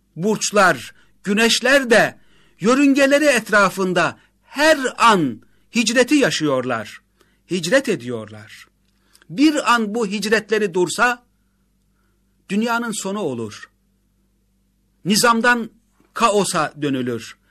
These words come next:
ki kıyamettir bunun adı. Evet, kainatın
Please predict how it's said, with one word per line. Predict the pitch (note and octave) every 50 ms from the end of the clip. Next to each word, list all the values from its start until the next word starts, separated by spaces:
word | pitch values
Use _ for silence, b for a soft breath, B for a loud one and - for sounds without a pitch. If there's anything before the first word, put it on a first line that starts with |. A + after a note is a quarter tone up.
| _ _ _ -
ki | B3+ A3 -
kıyamettir | - A#3+ A#3 A#3+ A#3+ A#3 A3+ C4+ C4 A#3+ - - D#3+ C#3+ C#3 B2+
bunun | C3+ C#3 C3+ C3+ C3+
adı. | C#3 B2+ B2 A#2+ C3 B2 G#2+ - _ b b b b b b b b b b b b b b b b b b b
Evet, | A3+ C4 C4+ A#3 A#3 - - - - _ _ _ - -
kainatın | A#3 A3+ A3+ A3+ A#3+ B3+ B3 B3+ B3 B3 A#3 A#3 C4 C4+ B3+ A#3 - -